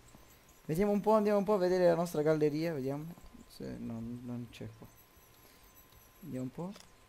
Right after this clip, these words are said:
Camera. Guardate quanto è figo, guardate. Come fa add to gallery?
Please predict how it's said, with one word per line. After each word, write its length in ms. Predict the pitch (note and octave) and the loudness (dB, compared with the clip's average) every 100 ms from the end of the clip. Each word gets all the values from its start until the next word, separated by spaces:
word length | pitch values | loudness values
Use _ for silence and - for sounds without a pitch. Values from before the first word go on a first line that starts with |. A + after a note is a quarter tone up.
| - - - - - - - - - - - - - | -20 -20 -20 -18 -18 -20 -20 -20 -20 -20 -20 -20 -20
Camera. 420 | - C3+ D#3+ F3+ A3 A3 - - - - - - - - - - - - - - - - - - - | -10 -6 -6 -6 -8 -12 -20 -20 -20 -20 -20 -20 -18 -18 -18 -18 -20 -20 -20 -20 -20 -20 -20 -20 -20
Guardate 260 | - C#3+ C#3+ | -10 -4 -2
quanto 220 | C#3 C3+ | -4 -6
è 40 | C#3 | -10
figo, 420 | - D3 D#3+ G3 - - | -8 -8 -8 -10 -12 -20
guardate. 520 | D3 B2 A#2+ C3 E3+ F3 - _ _ _ - - _ | -12 -8 -6 -8 -10 -16 -20 _ _ _ -20 -20 _
Come 240 | - G#3+ | -6 -6
fa 180 | A3+ C#4 | -2 -2
add 240 | - C3+ B2+ | 0 0 -2
to 180 | C3+ | -8
gallery? 360 | B2 B2 A#2 A#2+ | -4 -2 -4 -8